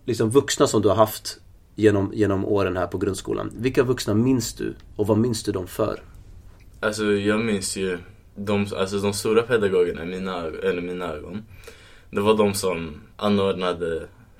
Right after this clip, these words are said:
Speaker 2: turneringar, fotbollsturneringar. För de gjorde det jag tyckte var kul. Och därför tyckte jag ju om dem lite mer.
Speaker 1: Mm.
Speaker 2: Samt de som agerade domare på fotbollsplanen.
Speaker 1: Mm.
Speaker 2: För de, jag, alltså, jag kände ju,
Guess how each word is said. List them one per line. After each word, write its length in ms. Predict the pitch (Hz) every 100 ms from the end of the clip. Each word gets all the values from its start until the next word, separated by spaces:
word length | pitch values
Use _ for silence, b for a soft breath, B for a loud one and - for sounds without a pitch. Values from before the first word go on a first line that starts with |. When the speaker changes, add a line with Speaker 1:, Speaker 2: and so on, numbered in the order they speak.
| -
Speaker 2:
turneringar, 580 | - 92 90 87 85 85
fotbollsturneringar. 840 | 92 92 92 - 92 87 85 82 82 b b b b
För 140 | - 107
de 280 | 113 127 127
gjorde 200 | 107 92
det 280 | 87 85 - -
jag 320 | - 107 95
tyckte 200 | - 101
var 100 | 95 92
kul. 280 | 104 87 - - - - _
Och 120 | 104
därför 520 | 107 107 - 98 90 - - -
tyckte 240 | 104 104
jag 100 | 101
ju 100 | 98
om 260 | 104 101 92
dem 260 | 92 85 73 - -
lite 340 | 90 92 92
mer. 120 | 95 87 - - b b
Speaker 1:
Mm. 80 | 123
Speaker 2:
Samt 240 | 110 107
de 180 | 104 95
som 340 | 95 92 90 85
agerade 440 | 95 92 90 87
domare 640 | 90 95 98 92 92 87 85
på 60 | -
fotbollsplanen. 680 | - - 90 - 95 87 113
Speaker 1:
Mm. 180 | 104
Speaker 2:
För 60 | 98
de, 200 | 98 90 -
jag, 80 | 92
alltså, 160 | 92
jag 120 | 92 92
kände 280 | 104 95
ju, 180 | 90 87